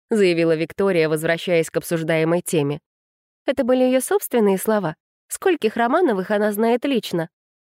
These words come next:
Она встречала некоторых из правящей семьи, хотя, вероятно, не так много, как мы.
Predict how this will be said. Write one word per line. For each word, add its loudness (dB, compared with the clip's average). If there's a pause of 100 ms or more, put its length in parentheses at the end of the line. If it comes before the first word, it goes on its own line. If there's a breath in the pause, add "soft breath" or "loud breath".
(100)
Она 4
встречала 0
некоторых 0
из -2
правящей 0
семьи, 0
хотя, -2
вероятно, 0
не 0
так -2
много, 0
как -2
мы. 2